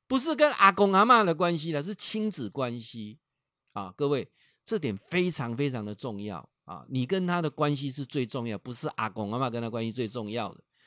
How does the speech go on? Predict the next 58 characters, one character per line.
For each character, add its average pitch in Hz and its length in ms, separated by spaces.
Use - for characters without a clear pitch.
而 269 80
且 247 120
各 202 140
位， 214 140
我， 190 100
我 185 120
们 196 120
太 269 160
迷 190 220
失 233 260
于 156 140
说， 190 200
我 123 80
们 151 100
要 240 80
让 233 100
孩 147 280
子 165 180
去 185 60
学 165 180
很 143 120
多 151 100
才 127 340
艺， 156 320
培 147 160
养 160 140
孩 139 160
子 143 80
的 131 100
成 131 300
绩 156 180
很 135 240
好， 120 720
然 139 140
后 180 120
你 127 120
去 156 120
赚 165 240
很 123 380
多 175 160
的 165 120
钱， 117 340
然 120 100
后 151 80
来 151 100
交 156 220
给 151 100
补 123 160
习 131 160
班、 147 180
才 131 180
艺 139 120
班。 139 320
各 214 120
位， 160 160
甚 208 220
至 202 80
帮 180 260